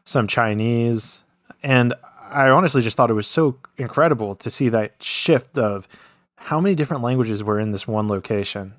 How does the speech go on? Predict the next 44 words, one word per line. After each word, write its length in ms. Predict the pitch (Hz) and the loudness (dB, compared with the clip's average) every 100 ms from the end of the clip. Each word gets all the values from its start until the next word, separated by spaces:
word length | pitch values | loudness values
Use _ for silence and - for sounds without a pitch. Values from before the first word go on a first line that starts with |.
| _ | _
And 260 | 123 110 107 | -4 -2 0
I 60 | |
guess 160 | 131 165 | -2 -2
it's 120 | 131 | -4
super 460 | - 127 117 101 - _ _ _ | -2 0 2 0 -2 _ _ _
congested. 600 | - 104 104 113 151 160 175 _ _ - | -8 0 0 2 2 0 -2 _ _ -12
There's 140 | 101 | -6
a 40 | |
lot 120 | 104 101 | -4 -4
of 60 | |
people 200 | 110 120 | -4 0
there, 200 | 139 165 | 0 0
so 180 | - 104 | 0 -2
it 40 | |
makes 200 | 107 104 | -2 -2
sense. 360 | - 107 95 - - _ _ _ _ _ _ _ _ _ _ _ _ _ _ _ | -2 -2 -4 -12 -18 _ _ _ _ _ _ _ _ _ _ _ _ _ _ _
There 100 | 127 | 2
was 160 | 147 160 | 4 4
a 80 | 131 | 4
story 260 | 156 127 | 6 6
of 80 | 113 | 6
me 100 | 117 | 4
getting 200 | 113 113 | 2 4
into 220 | 113 - | 2 2
an 80 | 104 | 2
elevator 560 | 104 107 104 101 101 98 - - _ _ _ - | 4 4 4 2 0 -2 -8 -20 _ _ _ 0
and 560 | 131 120 120 117 113 120 _ | 2 4 4 4 0 -4 _
trying 220 | - 214 208 | -2 2 4
to 60 | |
be 80 | 127 | 2
friendly 380 | - 117 117 110 | 2 0 2 2
at 80 | 107 | 0
the 60 | |
be-, 140 | 107 110 | -4 -2
bottom 280 | 123 113 | 4 4
of 80 | 107 | 2
the 140 | 101 101 | 0 0
elevator. 460 | 104 101 101 101 | 0 0 0 0
I 20 | |
said 260 | 98 - 131 | 0 0 0
something 320 | - 110 113 | 0 -2 -4
to 100 | - | -4
this 180 | 98 - | -6 -4
woman, 420 | 110 104 98 95 | -2 -2 -2 -6